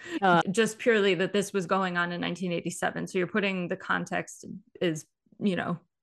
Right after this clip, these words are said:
Speaker 2: the eighties, that <laughs> Michael Douglas dealt with her slitting her wrists by not calling anybody.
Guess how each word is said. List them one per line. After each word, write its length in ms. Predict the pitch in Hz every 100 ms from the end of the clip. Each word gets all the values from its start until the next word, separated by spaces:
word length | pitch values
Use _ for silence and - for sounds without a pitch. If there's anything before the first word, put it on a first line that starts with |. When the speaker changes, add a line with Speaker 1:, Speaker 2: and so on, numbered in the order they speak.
| _
Speaker 2:
the 160 | 214 190
eighties, 640 | - 185 - - 220 - _ - - _ _ _ _ -
that 400 | 214 208 170 - _ _ _ _
<laughs> 340 | 185 - - -
Michael 380 | 233 247 - 302
Douglas 640 | - 233 220 226 220 -
dealt 420 | 180 208 208 -
with 320 | 208 208 202
her 560 | 202 196 196 202 196 190
slitting 500 | - - 202 202 208
her 200 | 214 185
wrists 500 | 175 190 214 - - - - - -
by 140 | 202
not 280 | 208 208 -
calling 480 | 202 226 226 214 - -
anybody. 760 | 202 214 208 220 233 277 262